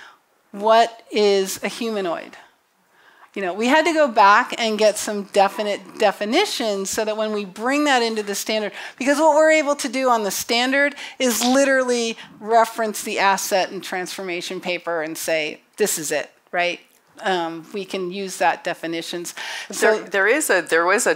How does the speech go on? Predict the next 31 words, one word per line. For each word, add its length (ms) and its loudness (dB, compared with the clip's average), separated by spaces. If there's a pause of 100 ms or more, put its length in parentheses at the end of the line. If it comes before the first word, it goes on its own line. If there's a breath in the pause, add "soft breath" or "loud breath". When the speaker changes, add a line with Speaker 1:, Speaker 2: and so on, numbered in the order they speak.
(100)
Speaker 2:
a 80 4
dr-, 260 -6
an 100 2
earlier 300 2
draft, 320 2
and 80 -4
there's 160 -4
a 60 -2
working 260 -4
draft 320 0
now. 260 2
So 200 -4
if 120 -6
you're 120 0
participating, 800 -2
you 100 -4
can 140 -2
actually 240 0
Speaker 1:
Y-, 80 -4
Speaker 2:
jump 160 2
Speaker 1:
yeah, 80 8
Speaker 2:
in 140 2
Speaker 1:
you 40 2
Speaker 2:
now 120 4
Speaker 1:
can 100 4
actually 340 2
see, 480 0
and, 220 2
Speaker 2:
because, 160 -6
Speaker 1:
and, 160 0
Speaker 2:
yeah, 240 4